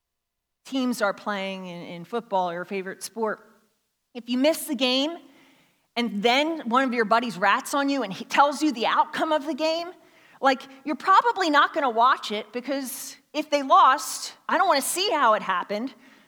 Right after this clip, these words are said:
And if they won, then that's a great thing, right? I don't really have to see that either. <laughs> Uh, but, but, and that's the thing, you don't really care in that point. So, so there's some problems when we have the idea that it's like, well, God has a, a perfect plan, a certain, like, a path, a blueprint plan for each and every one of us.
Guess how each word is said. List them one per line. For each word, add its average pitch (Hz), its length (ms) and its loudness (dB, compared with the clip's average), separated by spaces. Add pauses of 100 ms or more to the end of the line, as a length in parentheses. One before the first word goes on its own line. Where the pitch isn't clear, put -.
And 262 80 0
if 294 100 0
they 320 100 4
won, 349 380 6
then 320 280 2
that's 339 200 4
a 359 40 -4
great 392 280 2
thing, 226 240 2
right? 254 340 4
I 269 60 0
don't 339 100 2
really 330 140 6
have 311 100 2
to 311 80 -2
see 330 160 -6
that 359 200 6
either. 240 340 -2 (120)
<laughs> - 300 -8 (500)
Uh, 262 300 -4
but, 294 180 -2
but, 254 140 -6
and 311 160 0
that's 330 200 -4
the 320 100 -8
thing, 311 320 -4
you 240 80 -2
don't 262 180 -2
really 277 260 -8
care 277 360 -8
in 247 100 -4
that 196 200 -10
point. 175 320 -16 (380)
So, 349 200 -4 (140)
so 381 140 -6
there's 403 200 -4
some 523 160 -2
problems 247 840 2
when 262 220 -4
we 277 100 -8
have 277 180 -4
the - 100 0
idea 277 520 -4
that 233 200 -2
it's 214 140 -10
like, 214 140 -6
well, 240 100 -4
God 277 200 -2
has 262 140 -4
a, 208 180 -8
a 208 120 -6
perfect 320 420 -6
plan, 277 260 -4
a - 100 -4
certain, - 320 -10
like, 220 140 -6
a 175 140 -10 (220)
path, 277 260 -2
a 226 60 -2
blueprint 294 560 -4
plan 226 240 -4
for 220 180 -16
each 294 220 -6
and 302 80 -2
every 254 180 -2
one 277 240 0
of 240 100 -2
us. 220 180 0